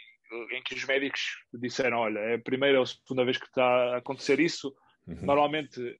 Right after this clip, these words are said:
Speaker 1: quando queres resolver mesmo, tens que ser operado e, e colocar tudo direitinho outra vez. Mas os médicos disseram, "Olha, como tu és novo, os teus ligamentos vão recuperar bem se tu ficares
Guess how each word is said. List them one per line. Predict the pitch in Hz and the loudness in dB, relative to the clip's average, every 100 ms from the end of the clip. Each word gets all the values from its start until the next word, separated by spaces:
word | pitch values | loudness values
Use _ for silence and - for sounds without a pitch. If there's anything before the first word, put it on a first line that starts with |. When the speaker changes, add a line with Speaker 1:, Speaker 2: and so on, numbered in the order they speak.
| - | -14
Speaker 1:
quando | - 147 139 | -2 -2 2
queres | 160 139 | 0 0
resolver | 143 156 151 147 151 | 2 2 4 4 2
mesmo, | 147 156 143 127 | 2 -2 -4 -14
tens | 123 127 | -10 -10
que | - | -4
ser | 135 | -2
operado | 123 139 156 135 120 | 0 4 4 4 0
e, | 120 113 120 | -8 -10 -12
e | 110 | -12
colocar | 120 117 120 117 | -10 -2 -2 0
tudo | 123 117 117 113 | -8 -4 -4 -4
direitinho | 117 120 113 123 | -2 -2 -2 0
outra | 123 139 | 2 4
vez. | 139 147 - - - - - - | 6 4 2 -10 -20 -20 -18 -4
Mas | 135 | -2
os | 143 | 4
médicos | 147 139 139 | 4 4 4
disseram, | 123 117 113 | 2 2 2
"Olha, | 107 | 0
como | - 135 | -4 -2
tu | 143 | 0
és | 135 | 2
novo, | 139 147 135 120 117 | 2 2 2 -2 -4
os | - | -6
teus | 127 120 | -6 -2
ligamentos | 127 120 117 | -2 -2 -4
vão | 123 | -8
recuperar | 117 - 113 127 120 113 110 | -8 -10 -6 0 2 2 2
bem | 127 135 | 0 0
se | - 156 | -2 2
tu | 165 | 2
ficares | - 147 151 143 143 | 4 2 4 4 4